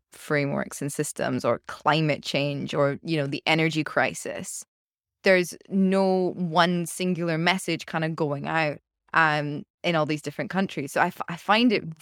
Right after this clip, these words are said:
very, very interesting what you're doing. And I really look forward to seeing the, the results if it has an impact on kind of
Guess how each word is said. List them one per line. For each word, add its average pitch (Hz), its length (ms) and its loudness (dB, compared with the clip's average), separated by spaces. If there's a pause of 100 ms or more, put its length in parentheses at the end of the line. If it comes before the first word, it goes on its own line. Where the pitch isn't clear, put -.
(160)
very, 202 240 2
very 151 280 2
interesting 151 420 -4
what 151 120 -8
you're 143 100 -4
doing. 156 400 -4 (340)
And 156 140 0
I 151 300 0
really 180 360 0
look 156 160 -4
forward 156 360 -2
to 151 100 -10
seeing 147 600 -4
the, - 460 -4 (120)
the 170 100 2
results 156 420 2
if - 80 -8
it 113 60 -2
has 160 200 -2
an 156 80 -4
impact - 600 -4
on 143 120 -4
kind 147 180 -2
of 139 180 -4